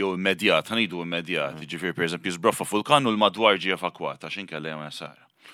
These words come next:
Speaker 1: Eh, dan naraw f'ħafna pajjiżi, fl-Iżlanda, fl-Indonezja, daw pajjiżi għandek ħafna vulkani attivi. Mbagħad għandek, pereżempju, aktar loka-,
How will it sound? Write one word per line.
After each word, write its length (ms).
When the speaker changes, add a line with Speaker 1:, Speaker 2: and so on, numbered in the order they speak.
Speaker 1:
Eh, 140
dan 160
naraw 160
f'ħafna 400
pajjiżi, 400
fl-Iżlanda, 640
fl-Indonezja, 1120
daw 160
pajjiżi 400
għandek 400
ħafna 320
vulkani 480
attivi. 460
Mbagħad 220
għandek, 300
pereżempju, 680
aktar 440
loka-, 400